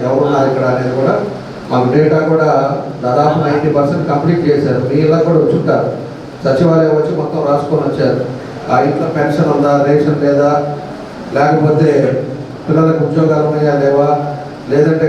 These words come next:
ఇంటికి కుళాయి ప్రాబ్లం ఉందా, సొంత ఇల్లా సొంత లేదా, ఏదేది వ్యక్తిగత ప్రాబ్లమ్స్ కూడా అన్నీ కూడా నోట్ చేసుకుంటున్నాం. అవన్నీ కూడా దగ్గర దగ్గర ఎయిటీ పర్సెంట్, నైంటీ పర్సెంట్ వరకు మొత్తం సచివాలయంలో రికార్డు మొత్తం కరెక్ట్ చేస్తున్నారు.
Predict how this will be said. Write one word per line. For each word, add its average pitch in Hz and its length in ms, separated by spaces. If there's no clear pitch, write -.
ఇంటికి 160 340
కుళాయి 156 280
ప్రాబ్లం 143 320
ఉందా, 143 180
సొంత 143 260
ఇల్లా 147 160
సొంత 147 280
లేదా, 143 260
ఏదేది 175 400
వ్యక్తిగత 160 400
ప్రాబ్లమ్స్ 147 500
కూడా 151 180
అన్నీ 147 180
కూడా 165 240
నోట్ 147 240
చేసుకుంటున్నాం. - 520
అవన్నీ 143 380
కూడా 175 200
దగ్గర 151 260
దగ్గర 160 200
ఎయిటీ 156 180
పర్సెంట్, 170 360
నైంటీ 151 280
పర్సెంట్ 165 380
వరకు 151 220
మొత్తం 156 200
సచివాలయంలో 151 600
రికార్డు 143 360
మొత్తం - 200
కరెక్ట్ 147 280
చేస్తున్నారు. 151 480